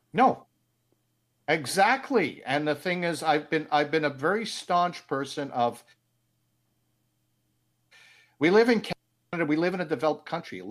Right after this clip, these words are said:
It's about time we started acting like a developed country and start, a-, and start being aggressive when it comes to medical research, when it comes to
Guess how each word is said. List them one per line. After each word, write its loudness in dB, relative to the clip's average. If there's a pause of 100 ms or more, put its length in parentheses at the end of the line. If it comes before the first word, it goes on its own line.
It's -12
about 0
time -4
we -6
started -2
acting -2 (240)
like 2
a 2
developed 0
country 0 (300)
and 0
start, 0 (440)
a-, 0
and 0
start -2
being -4
aggressive -4
when 0
it -8
comes -4
to -8
medical 0
research, -4
when -2
it -8
comes -6
to -6